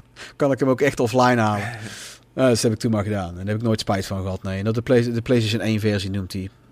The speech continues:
Speaker 1: Even kijken. Dan hebben we, eh, Apenhul, dat is Niels dus. Die van de Button Bashers podcast, eh, die programmeur. Eh, even kijken.
Speaker 2: Oh ja.
Speaker 1: Mm.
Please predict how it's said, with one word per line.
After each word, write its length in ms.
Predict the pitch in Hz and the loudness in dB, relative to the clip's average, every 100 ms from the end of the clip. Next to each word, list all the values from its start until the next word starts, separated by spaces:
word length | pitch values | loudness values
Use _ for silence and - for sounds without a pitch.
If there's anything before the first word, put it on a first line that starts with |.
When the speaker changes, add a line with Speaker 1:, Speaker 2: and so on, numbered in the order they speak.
| - | -16
Speaker 1:
Even 240 | 95 90 | -14 -12
kijken. 420 | - 87 87 78 - _ - | -8 -8 -8 -12 -16 _ -2
Dan 140 | 123 | 4
hebben 180 | 196 196 | 4 6
we, 60 | 190 185 | 8 8
eh, 140 | 175 151 - 170 | 8 4 0 -2
Apenhul, 420 | 202 175 175 208 | 0 0 0 0
dat 140 | 165 | -2
is 140 | 143 123 | -4 -2
Niels 360 | 127 196 - | -2 -2 -4
dus. 300 | 190 208 - - - - | -4 -4 -6 -10 -20 -12
Die 140 | - 135 | -8 -6
van 160 | 135 | -4
de 160 | 131 123 | -2 0
Button 240 | 131 151 | -2 -2
Bashers 260 | 147 143 - | -2 -4 -6
podcast, 540 | - - 135 131 - | -8 -6 -6 -6 -6
eh, 60 | 123 123 | -8 -8
die 100 | 120 | -8
programmeur. 560 | 131 117 113 127 165 _ _ - - - - - - - | -6 -4 -4 -6 -8 _ _ -20 -20 -16 -12 -10 -12 -10
Eh, 340 | - 123 117 117 | -4 -2 0 0
even 300 | - 113 101 - | 0 -2 -4 -6
kijken. 260 | - 156 160 | -4 -2 -2
Speaker 2:
Oh 60 | |
ja. 160 | 156 101 - _ _ _ _ _ - | -4 -6 -14 _ _ _ _ _ -14
Speaker 1:
Mm. 400 | 123 120 - | -12 -10 -12